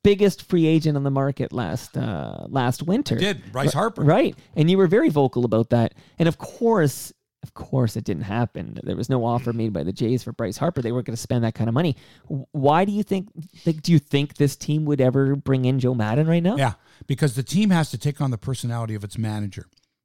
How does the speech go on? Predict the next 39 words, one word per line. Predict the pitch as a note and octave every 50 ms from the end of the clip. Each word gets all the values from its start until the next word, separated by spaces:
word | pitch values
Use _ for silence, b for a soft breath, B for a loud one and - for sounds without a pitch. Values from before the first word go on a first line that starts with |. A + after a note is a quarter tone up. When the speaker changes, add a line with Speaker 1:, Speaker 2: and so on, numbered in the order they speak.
| _ _ _
Speaker 2:
And | B2 A#2+ A#2 A2+ A2+
with | A2+ A#2 A2
all | B2+ C#3 E3+
due | E3 F3+ F#3+
respects | F#3 D#3+ - - C3 B2+ - -
to | - A2
Charlie | - - A#2+ A#2 A#2 A#2
Montoyo, | A#2 A#2 A#2 A2 - A2 F#2+ F2 F#2+ G2 - -
I | G#2+ A2+
just | A2 B2 G#2+ -
don't | C#3 C#3+ D3 C3+
see | - - D3 C#3
him | B2 B2+ C3+ B2+ A2
developing | A2+ A2 G2 A#2 C3 C#3 C#3 A2+ - B2+ A#2+
as | A2+ G2+
a | A2
manager | A2 A#2 B2+ C#3 D3 D#3 D3 A#2 G#2 G#2+ G#2
at | G#2 G#2+
the |
major | G#2 A2 A#2+ B2+ B2 A2 A2
league | A#2 G#2+ G2+
level | B2 B2+ B2+ A#2+ A2+ b b b b b b _
with | B2+ B2+ A#2 -
the | - A#2
young | A2+ A2 G#2 G#2+
team. | F#2+ - G#2 F2+ C#2+ - _ _ _ _ _ _ _ _ _ _ _ _ _ _ _ _ _ _
Like, | - A#2 G#2
you've | A#2 G#2+
gotta | F#2+ C3+ B2+ C3 B2+
have | G#2+ A#2+ B2 A2
a | A2
guy. | F#2+ A2 G#2 F#2+ F#2 E2+ D2 - _ _ _ _ _ _ _
And | F#2+ F#2+
I | G#2+ B2+
question | - - B2+ A#2+ - - G2+ F#2
a |
lot | - - G2+ B2
of | G#2 -
Charlie | - G#2+ G2+ G#2 G2+ F#2+ F2+ F2+